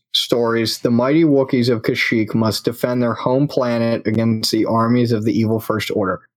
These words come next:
Plus, R two, C three P O, and B B eight team up on a top-secret spy adventure for the Resistance." And then, in terms of adult and young adult nonfiction, we have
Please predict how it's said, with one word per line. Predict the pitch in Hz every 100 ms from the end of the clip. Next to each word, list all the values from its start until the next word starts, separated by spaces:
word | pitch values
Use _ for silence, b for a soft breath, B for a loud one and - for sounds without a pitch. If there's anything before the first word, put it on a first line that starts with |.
| _ _ _
Plus, | 131 135 135 -
R | 117 156
two, | 165 147 135 120
C | - 143
three | 156 131 120
P | 123 117
O, | 110
and | 107 110
B | 120 120
B | 123 113
eight | 110 104
team | - 123 120
up | 113 113
on | 110
a |
top-secret | - 120 139 - 147 139 131 120
spy | - 135 131
adventure | 127 107 113 110 - 104
for | - 107
the | 107
Resistance." | 110 104 101 98 - - - - - _ _ _ _ _ _ _ _ _ _ _ _ _ - - -
And | 131 131
then, | 131 123 110 - B B B B
in | 131 135
terms | 160 139 127
of | 123
adult | 117 104 127 131 160 156
and | 127 127
young | 120 127 123 120
adult | 117 117 117 117
nonfiction, | 117 120 123 120 - 110 - - 113 113 113 _ _ _ _
we | 123 113
have | 120 120 110